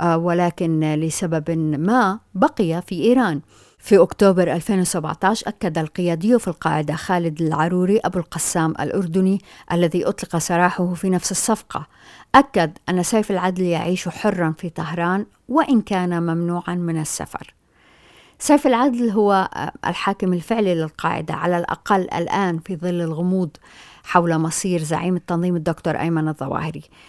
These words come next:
الذي قالت أمريكا أنها قتلته في كابل قبل عام تقريبًا، وبالتالي فإن البحث في العلاقة الإيرانية أمر بدهي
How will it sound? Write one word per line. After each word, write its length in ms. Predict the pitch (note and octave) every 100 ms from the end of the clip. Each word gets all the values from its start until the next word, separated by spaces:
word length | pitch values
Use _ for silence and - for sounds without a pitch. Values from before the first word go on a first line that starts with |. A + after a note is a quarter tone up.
| - -
الذي 240 | E3+ E3+
قالت 340 | E3 E3+ E3 -
أمريكا 480 | D#3 D#3+ F#3 A3+
أنها 260 | A3 F#3+ F3
قتلته 580 | - F3 F3 E3+ E3 F#3
في 180 | - E3+
كابل 440 | F3+ E3 F3+ A#3+ - - _ -
قبل 220 | G#3 E3+
عام 240 | D3 E3
تقريبًا، 520 | E3 E3+ - D#3 - - - _
وبالتالي 640 | G3+ G#3+ B3 - A#3+ D#3 D3 - _ _ _ _ _
فإن 280 | - F#3+ D4+
البحث 440 | C#4+ A3 C4+ - -
في 180 | - F3+
العلاقة 480 | F3 F3+ F#3 F3 E3+
الإيرانية 800 | - F#3 E3+ E3 F3 F3+ F3 - _
أمر 440 | A#3 B3 A3+ A3+ A3+ - F3
بدهي 580 | G#3 F#3 E3 E3+ F#3